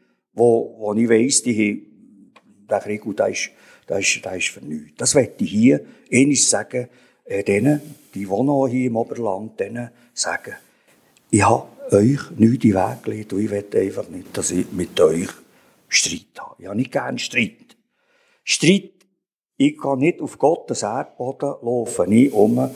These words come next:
mit dem Gefühl, der, der, der ist mir nicht gut gewesen. Das habe ich nicht gern. Weil ich werde von diesen Leuten, die ich, und das sind tausende Leute in der Schweiz,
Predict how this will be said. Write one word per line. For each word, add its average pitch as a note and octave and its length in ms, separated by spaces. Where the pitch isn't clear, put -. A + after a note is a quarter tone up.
mit A#2 260
dem F2+ 160
Gefühl, A2+ 480
der, A2 220
der, A2 140
der A2 480
ist F#2+ 240
mir F#2+ 200
nicht G#2 280
gut F2+ 320
gewesen. D#2+ 320
Das - 180
habe F#2+ 160
ich E2+ 80
nicht D#2+ 220
gern. - 440
Weil B2+ 380
ich C3 220
werde C#3+ 360
von - 220
diesen F2+ 180
Leuten, G2 540
die A2+ 600
ich, - 120
und - 160
das - 180
sind - 160
tausende F3 680
Leute C3 380
in G#2 60
der - 80
Schweiz, - 680